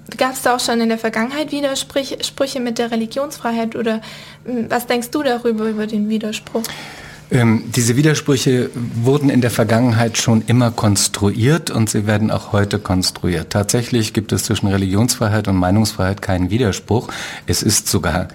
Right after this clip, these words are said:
Speaker 2: im Prinzip dasselbe, nämlich Gedankenfreiheit.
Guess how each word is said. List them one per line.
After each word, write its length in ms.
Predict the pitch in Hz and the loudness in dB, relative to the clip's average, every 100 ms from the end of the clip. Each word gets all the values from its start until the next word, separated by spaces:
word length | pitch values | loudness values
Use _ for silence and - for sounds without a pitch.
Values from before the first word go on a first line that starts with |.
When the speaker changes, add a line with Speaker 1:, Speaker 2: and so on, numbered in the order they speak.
| - | 0
Speaker 2:
im 180 | 92 - | 0 2
Prinzip 500 | 90 85 139 151 - - - - | -2 2 2 0 -2 -20 -18 -4
dasselbe, 1000 | 92 80 - - 85 107 120 95 131 214 - - - - - - | 0 0 -2 -4 0 4 4 4 2 2 -4 -16 -16 -14 -4 2
nämlich 240 | 98 92 | 2 2
Gedankenfreiheit. 880 | 95 98 107 101 - 87 87 101 | 0 0 0 0 0 0 0 0